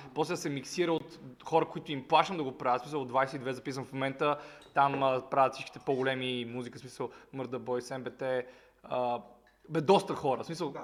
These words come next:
Speaker 1: по-качествената музика и започнах да влагам и пари в музиката, нали.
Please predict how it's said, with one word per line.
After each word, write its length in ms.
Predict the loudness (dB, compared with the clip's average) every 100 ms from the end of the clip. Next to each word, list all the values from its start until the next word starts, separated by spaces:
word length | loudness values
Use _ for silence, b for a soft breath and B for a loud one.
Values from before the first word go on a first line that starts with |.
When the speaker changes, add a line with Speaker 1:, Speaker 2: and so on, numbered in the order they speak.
| -14 -2
Speaker 1:
по-качествената 760 | 2 4 4 2 0 -2 -8 -8
музика 460 | -6 -4 2 2 0 B -12
и 40 |
започнах 300 | -2 0 0
да 80 | 0
влагам 280 | 4 4 4
и 60 | -2
пари 340 | 2 4 6
в 140 | 2
музиката, 400 | -2 -6 -8 -12
нали. 220 | -12 -12